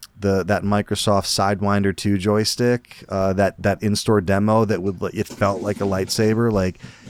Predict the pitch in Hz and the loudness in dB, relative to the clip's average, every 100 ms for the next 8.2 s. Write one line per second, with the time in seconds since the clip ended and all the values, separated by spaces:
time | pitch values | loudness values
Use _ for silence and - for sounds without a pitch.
0 | - - 107 135 - - - - 120 139 | -8 -2 0 0 -2 -8 -10 0 4 4
1 | 135 135 127 127 110 110 110 107 - 104 | 2 0 2 2 0 0 2 0 0 -2
2 | 101 - 98 107 101 95 90 90 - - | -2 -4 -2 2 2 2 -2 -4 -6 -6
3 | 95 92 - - 113 131 - 117 107 110 | -6 -6 -6 -4 -2 -2 -6 -4 0 2
4 | 110 107 101 95 87 95 92 95 95 95 | 2 0 -2 -2 -2 -2 0 2 2 0
5 | 95 90 90 87 87 _ - _ - 95 | -2 -4 -4 -4 -6 _ -20 _ -8 2
6 | 101 101 101 104 98 95 - - 110 - | 4 4 2 0 0 -2 -4 -2 -2 -2
7 | 92 90 92 - 82 87 85 85 - 90 | -4 -4 -6 -6 -4 -4 -4 -6 -6 -4
8 | 85 87 | -2 -2